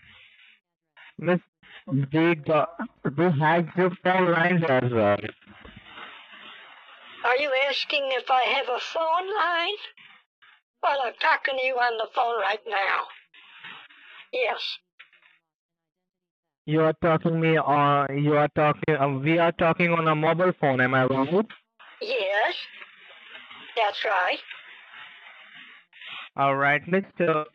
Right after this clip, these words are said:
Speaker 1: all right, Mister, uh, twelve, as I told you, there is a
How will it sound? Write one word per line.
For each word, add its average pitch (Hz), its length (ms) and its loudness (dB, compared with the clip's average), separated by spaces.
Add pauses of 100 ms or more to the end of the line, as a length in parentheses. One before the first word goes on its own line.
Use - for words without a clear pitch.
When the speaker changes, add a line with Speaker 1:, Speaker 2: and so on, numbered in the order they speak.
(320)
Speaker 1:
all 135 260 2
right, 139 160 0
Mister, 185 540 0 (400)
uh, 139 340 4 (100)
twelve, 190 440 2
as 147 240 2
I 165 100 2 (100)
told 170 280 2
you, 175 100 4
there 165 400 2
is 135 100 -2
a 156 60 0